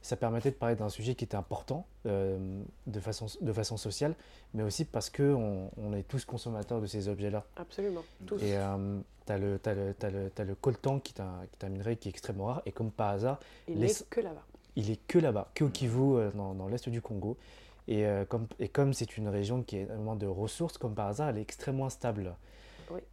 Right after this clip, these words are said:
Speaker 1: Et,
Speaker 3: Mm.
Speaker 1: euh, du coup, je me suis dit que c'était un, du coup, je voulais documenter, euh, vraiment ce, cet effet domino, qu'est-ce que ça provoquait déjà à une micro-échelle,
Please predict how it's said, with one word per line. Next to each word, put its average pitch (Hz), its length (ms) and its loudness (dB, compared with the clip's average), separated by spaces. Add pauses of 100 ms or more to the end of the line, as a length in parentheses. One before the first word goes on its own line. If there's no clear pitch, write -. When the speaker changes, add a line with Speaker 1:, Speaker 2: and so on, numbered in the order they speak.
(100)
Speaker 1:
Et, 104 160 2
Speaker 3:
Mm. - 40 4
Speaker 1:
euh, 101 400 2
du 101 140 -4
coup, 147 140 4
je 156 60 6
me 135 40 4
suis 113 120 -4
dit 131 100 2
que 131 60 -4
c'était - 120 -2
un, 101 240 0 (280)
du 110 120 -4
coup, 156 120 2
je 131 60 6
voulais 117 180 4
documenter, 127 680 6
euh, 117 40 8
vraiment 123 340 4
ce, 101 340 -2
cet 107 220 -4
effet 113 160 0
domino, 117 300 2
qu'est-ce - 180 -2
que 131 60 -4
ça 127 140 2
provoquait 135 540 6 (340)
déjà 120 160 6 (300)
à 101 100 2
une 104 220 -2
micro-échelle, 123 680 2